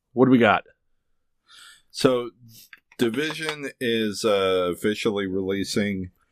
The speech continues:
Speaker 2: the first part of the season two expansion.
Speaker 1: I heard about
Speaker 2: uh, on
Speaker 1: this.
Speaker 2: March third.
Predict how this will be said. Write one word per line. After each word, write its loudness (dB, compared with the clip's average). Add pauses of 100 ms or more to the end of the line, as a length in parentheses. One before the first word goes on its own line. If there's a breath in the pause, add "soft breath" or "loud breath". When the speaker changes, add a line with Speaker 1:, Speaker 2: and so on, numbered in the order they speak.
(480)
Speaker 2:
the 0
first -4
part 2
of -2 (400)
the -2
season -2
two 2
expansion. -4 (880)
Speaker 1:
I -8
heard 2
about 2
Speaker 2:
uh, 0
on 4
Speaker 1:
this. 0
Speaker 2:
March 0
third. 2